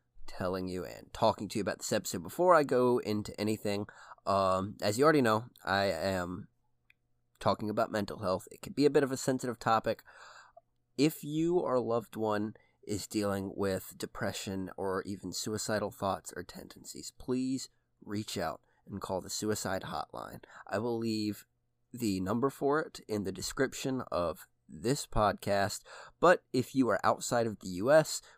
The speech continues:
please look it up wherever you are and call that number.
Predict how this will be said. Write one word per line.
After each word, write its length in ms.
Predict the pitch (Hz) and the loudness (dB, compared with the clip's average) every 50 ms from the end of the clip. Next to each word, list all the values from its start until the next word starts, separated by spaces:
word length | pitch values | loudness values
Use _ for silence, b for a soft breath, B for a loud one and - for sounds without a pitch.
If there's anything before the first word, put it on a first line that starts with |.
| B B | B B
please 560 | - 135 127 127 127 127 123 - - - - _ _ _ _ _ | 0 2 2 2 2 0 -2 -4 -6 -8 -12 _ _ _ _ _
look 220 | - 113 107 - 117 | -6 -6 -4 -2 -2
it 60 | 104 | -2
up 120 | 104 - - | -2 -2 -2
wherever 260 | 95 92 92 - 85 | -4 -4 -4 -4 -6
you 260 | 90 90 143 147 131 | -8 -6 -4 -4 -2
are 380 | 101 135 131 131 131 127 127 - B B B B B B | 0 2 4 4 6 4 4 2 B B B B B B
and 120 | - 101 92 | -10 -8 -6
call 460 | - - 98 92 87 95 95 - - _ _ | -6 -4 -2 -2 0 -2 -2 -4 -8 _ _
that 240 | 101 98 92 - - | -2 -2 -2 -2 -4
number. 380 | - - 50 - - - - | -8 -12 -12 -10 -12 -12 -14